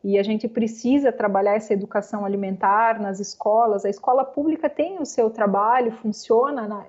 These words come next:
né? Tem, eu tenho visto aqui que funciona. Agora, a particular foi abandonada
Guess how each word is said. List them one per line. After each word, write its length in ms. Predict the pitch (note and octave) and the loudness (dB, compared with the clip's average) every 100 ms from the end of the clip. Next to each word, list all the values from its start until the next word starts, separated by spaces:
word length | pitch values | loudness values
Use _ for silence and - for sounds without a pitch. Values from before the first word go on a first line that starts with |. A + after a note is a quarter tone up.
| F#3+ | -10
né? 340 | G3+ A3+ D#4+ - _ _ | -4 -4 -4 -12 _ _
Tem, 180 | A3 G3 | 2 2
eu 100 | G#3 | 0
tenho 260 | A3+ A3 | 0 0
visto 340 | A3+ A#3 A#3 A3+ | -2 -4 -2 -2
aqui 180 | A#3 | -2
que 120 | A#3+ - | -8 -8
funciona. 640 | C4 C4+ - G#3+ F3+ F3 - _ _ _ - | -10 -6 -2 0 -2 -6 -16 _ _ _ -2
Agora, 580 | G#3 A3+ C4+ C#4+ B3 | 2 4 4 4 2
a 120 | G3+ A#3 | 2 0
particular 960 | C#4 C#4 - - B3 A#3 F4 G4 A#3+ - | -2 -4 -8 -2 2 2 2 -2 -4 -4
foi 140 | - C4+ | 2 4
abandonada 880 | C4+ D4 D4+ D4 E4+ A#4 A#3 F3+ | 4 0 0 -2 -4 -4 -2 -2